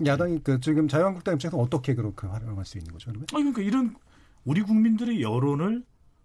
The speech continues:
Speaker 2: 또 일본에도 뭐 이게 자유한국당 단독으로 알릴 수 있는 건 아니잖아요.
Speaker 1: 예.
Speaker 2: 이럴 때일수록 이 정부의 대응과 관련해서 뭐 충고하거나 조언해야 될 부분이 있다 하더라도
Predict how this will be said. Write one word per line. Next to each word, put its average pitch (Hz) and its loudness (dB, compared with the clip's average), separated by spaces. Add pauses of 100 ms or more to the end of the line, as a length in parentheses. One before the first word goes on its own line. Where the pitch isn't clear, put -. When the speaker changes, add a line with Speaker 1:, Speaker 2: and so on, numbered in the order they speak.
(100)
Speaker 2:
또 - -4
일본에도 208 0 (380)
뭐 120 -4 (420)
이게 135 0 (200)
자유한국당 170 -2
단독으로 196 0
알릴 156 -2
수 160 -8
있는 170 -4
건 185 -4
아니잖아요. 98 -6
Speaker 1:
예. 104 2
Speaker 2:
이럴 220 2
때일수록 202 -4 (380)
이 123 -2
정부의 175 0
대응과 123 0
관련해서 123 -2 (440)
뭐 156 -2 (380)
충고하거나 220 2
조언해야 151 -2
될 143 -2
부분이 151 -2
있다 117 -2
하더라도 104 -4